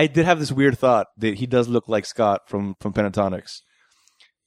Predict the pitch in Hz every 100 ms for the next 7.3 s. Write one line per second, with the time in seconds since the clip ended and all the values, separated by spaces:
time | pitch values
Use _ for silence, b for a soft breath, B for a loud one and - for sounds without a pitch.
0 | _ 120 120 131 123 117 117 113 120 127
1 | 123 127 143 143 147 - 139 - 180 175
2 | 165 147 139 139 127 110 - - b b
3 | _ 127 131 135 123 131 127 113 101 87
4 | 110 156 170 180 151 143 147 - 156 139
5 | 117 135 120 - 135 165 175 180 _ b
6 | b 135 127 120 123 131 117 117 113 143
7 | 139 123 107